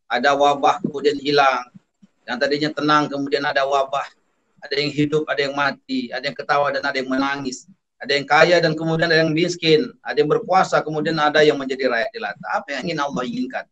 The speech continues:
Nah, pertanyaan inilah yang harus kita jawab. Bukan kemudian kita saling hujat, saling salah,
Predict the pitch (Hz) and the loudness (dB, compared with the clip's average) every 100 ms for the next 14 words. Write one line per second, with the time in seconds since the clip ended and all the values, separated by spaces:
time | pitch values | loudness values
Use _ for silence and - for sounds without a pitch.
0 | _ _ _ _ 175 175 185 202 196 190 | _ _ _ _ -2 0 2 2 2 0
1 | 196 196 240 208 180 156 - 151 143 127 | 2 2 2 2 2 0 -2 -4 -4 -4
2 | 110 123 131 - _ _ _ - - - | -2 -2 -4 -8 _ _ _ -18 -14 -2
3 | 151 190 190 190 180 196 226 170 170 180 | 2 2 4 2 6 4 4 0 0 2
4 | 160 151 151 151 160 151 - 139 135 135 | 2 2 0 -2 -2 -2 -2 -8 -6 0
5 | 156 151 151 | 2 4 2